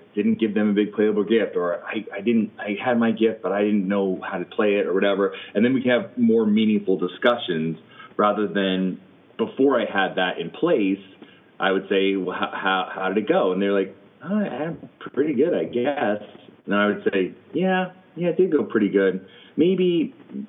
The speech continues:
maybe, I don't know, if you could, whatever, heighten the relationship somehow, <laughs> you know what I'm saying? Like, these vague notes, I didn't have a specific sort of, I mean, I think I help students, I think I help move them forward, but not with the same clarity that I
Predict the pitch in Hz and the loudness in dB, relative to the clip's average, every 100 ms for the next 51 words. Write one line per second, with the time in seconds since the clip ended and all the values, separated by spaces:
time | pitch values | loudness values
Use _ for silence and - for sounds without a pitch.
0 | - 135 147 147 135 104 - - - 127 | 0 2 4 4 2 0 -2 -12 -6 0
1 | 104 104 110 120 107 101 107 - 110 120 | 2 2 2 2 2 0 -2 2 2 4
2 | 117 113 113 101 95 101 117 147 156 156 | 2 2 2 2 4 2 0 2 2 2
3 | 156 156 165 147 117 - - - 139 156 | -2 0 0 2 2 2 -2 0 2 2
4 | 147 - - - 135 120 107 120 123 113 | 0 -2 -10 0 2 4 4 4 4 4
5 | 135 135 135 110 127 107 110 113 - - | 4 4 2 0 0 0 0 0 -2 -6
6 | 110 120 120 107 - 104 104 90 - - | -2 0 2 0 0 2 2 0 -8 -20
7 | - - - _ _ - 139 135 131 160 | -20 -20 -20 _ _ -2 0 2 2 0
8 | 135 139 147 - 170 117 104 127 117 123 | 0 0 0 0 0 0 -2 0 2 0
9 | 107 113 120 107 98 95 107 117 135 151 | 0 2 2 2 -2 -2 0 2 2 0
10 | - - - 107 113 120 117 - 110 104 | -4 -18 -4 0 2 2 0 -2 -6 -6
11 | - 113 104 104 95 95 - - _ _ | -4 0 2 2 2 -2 -10 -20 _ _
12 | _ - 117 123 127 120 95 87 87 95 | _ -4 2 2 4 2 0 -4 -4 -2
13 | 90 90 | -2 -2